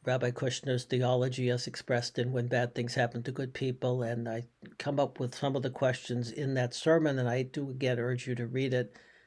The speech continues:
But really, the bottom line is that whatever we believe about God, we do not,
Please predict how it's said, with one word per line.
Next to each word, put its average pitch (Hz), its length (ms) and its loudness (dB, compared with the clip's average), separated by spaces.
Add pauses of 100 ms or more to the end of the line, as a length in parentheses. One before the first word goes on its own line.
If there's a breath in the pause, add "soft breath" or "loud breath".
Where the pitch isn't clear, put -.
(1300 soft breath)
But 160 200 4
really, 180 300 6
the 135 140 0
bottom 139 360 2
line 131 300 0
is 120 380 -2 (420)
that 147 120 4
whatever 165 380 4
we 127 180 2
believe 120 340 -4
about 123 300 -6
God, 113 340 -4 (1300)
we 147 160 2
do 135 160 0
not, 151 380 2